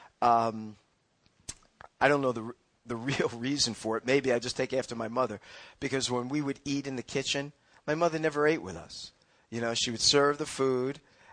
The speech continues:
and she might pick, and then she'd say, "Oh, you need some more?" And she'd be getting more. And then if we were done, she was clearing the table. I don't remember her really ever sitting down and eating with us, you know.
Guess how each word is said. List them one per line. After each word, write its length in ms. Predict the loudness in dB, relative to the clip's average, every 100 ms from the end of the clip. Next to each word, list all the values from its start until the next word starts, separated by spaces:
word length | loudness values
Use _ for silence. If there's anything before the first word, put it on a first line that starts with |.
| _ 2
and 340 | 4 4 2
she 140 | 2
might 320 | 6 4 4 0
pick, 280 | 0 0
and 140 | -4 -4
then 100 | -2
she'd 180 | 0 4
say, 40 |
"Oh, 160 | 6 6
you 140 | 4
need 160 | -4 -2
some 160 | -2
more?" 200 | -2 -2
And 80 | -2
she'd 140 | -4 -6
be 80 |
getting 320 | 0 0 2 -2
more. 280 | -2 0
And 100 | 0
then 80 | 0
if 140 | -2 -4
we 100 | -4
were 80 |
done, 300 | 0 2 2
she 120 | -2 -6
was 120 | -8
clearing 380 | -8 -6 -6 -6
the 60 |
table. 480 | -6 -4 -2 -4 -8 -10 -6
I 60 | 2
don't 220 | 2 2
remember 400 | -4 0 0 0
her 120 | -2
really 320 | -2 -2 -2 -4
ever 160 | -4
sitting 480 | -2 0 0 -4 -4
down 540 | -2 -2 0 -2 -4 -10 -20 -8 -2
and 140 | 0
eating 340 | 4 4 2
with 160 | -2 -8
us, 320 | -10 -12 -12
you 120 | -10 -8
know. 180 | -8